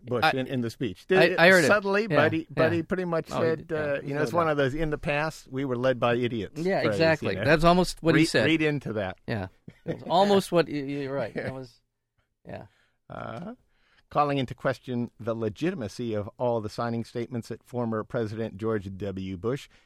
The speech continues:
Speaker 1: used to challenge new laws, President Obama ordered executive officials to consult with Attorney General Eric H. Holder Junior. You remember him?
Speaker 2: Yeah.
Speaker 1: His,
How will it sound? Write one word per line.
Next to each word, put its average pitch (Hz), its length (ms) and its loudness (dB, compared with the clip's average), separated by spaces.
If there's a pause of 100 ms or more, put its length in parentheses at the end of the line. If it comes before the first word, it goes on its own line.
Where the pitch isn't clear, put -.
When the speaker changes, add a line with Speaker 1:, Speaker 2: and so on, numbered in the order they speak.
(100)
Speaker 1:
used 127 320 -4
to 123 80 -8
challenge 120 640 -6
new 107 240 -6
laws, 156 500 -2 (240)
President 156 500 -4
Obama 135 460 0
ordered 135 380 -2
executive 143 560 -6
officials 147 460 -6
to - 120 -20
consult 160 560 -6 (240)
with 131 160 -4
Attorney 131 400 -6
General 123 520 -4
Eric 123 360 -2
H. 120 240 -6
Holder 139 400 -8
Junior. 117 480 -8 (540)
You 131 80 -6
remember 104 320 -6
him? 92 240 -10 (160)
Speaker 2:
Yeah. - 60 -12 (360)
Speaker 1:
His, - 80 -20